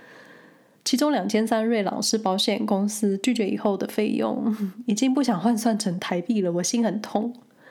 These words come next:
那我们现在正跟保险公司上诉，因为我们其实有一个保险的经纪人，他们会帮我们处理这件事情。可是其实就变相是一种石沉大海吧，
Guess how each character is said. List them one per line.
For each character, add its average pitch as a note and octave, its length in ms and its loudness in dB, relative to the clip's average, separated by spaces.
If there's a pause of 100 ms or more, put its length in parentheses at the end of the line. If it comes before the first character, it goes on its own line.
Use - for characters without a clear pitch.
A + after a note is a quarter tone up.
那 E4+ 140 0
我 A#3+ 40 0
们 G3+ 140 0
现 A#3+ 180 2
在 A#3 160 0
正 A3 360 0
跟 G#3 400 2
保 F#3+ 120 0
险 G3+ 220 0
公 F#3+ 240 -2
司 G#3 340 0
上 A#3 400 -2
诉， - 520 -6
因 A#3 200 2
为 A#3 240 2
我 F#3+ 120 0
们 F#3 180 2
其 G#3+ 180 0
实 A3 200 2
有 F#3 200 2
一 E3+ 120 -2
个 F#3 680 0
保 F3+ 180 2
险 G#3+ 220 0
的 F3 80 0
经 G#3+ 260 2
纪 G#3+ 200 -2
人， - 240 -4
他 - 120 -2
们 G3 140 0
会 A3 140 0
帮 G3 180 -2
我 F3 60 -2
们 F3 120 -2
处 F#3 200 -4
理 G3 100 0
这 G#3+ 140 -4
件 G#3+ 240 -2
事 - 160 -2
情。 B3 400 -4 (680)
可 - 140 -2
是 F#4+ 100 0
其 D4 160 2
实 B3+ 160 0
就 C#4+ 100 0
变 C#4 240 2
相 A#3+ 220 2
是 A#3+ 160 0
一 A3+ 160 0
种 - 460 -4
石 - 240 0
沉 G#3 320 0
大 A#3+ 180 -2
海 - 180 -4
吧， - 340 -4